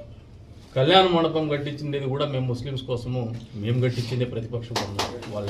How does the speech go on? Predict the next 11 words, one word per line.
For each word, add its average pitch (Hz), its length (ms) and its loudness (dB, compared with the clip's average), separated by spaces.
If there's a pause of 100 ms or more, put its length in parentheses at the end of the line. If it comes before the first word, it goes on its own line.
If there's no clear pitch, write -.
ఎట్లా 101 200 2 (1500)
ఒక 120 120 2 (100)
కులాన్నో 156 440 6 (160)
మతాన్నో 147 500 2
తిట్టేవాడు 143 440 2
ఎప్పుడు 143 260 -6
నాయకుడు 135 380 -2
కాదు, 139 180 2 (100)
ఒక 131 200 -2
కులాన్నో 147 340 2 (120)
మతాన్ని 139 340 0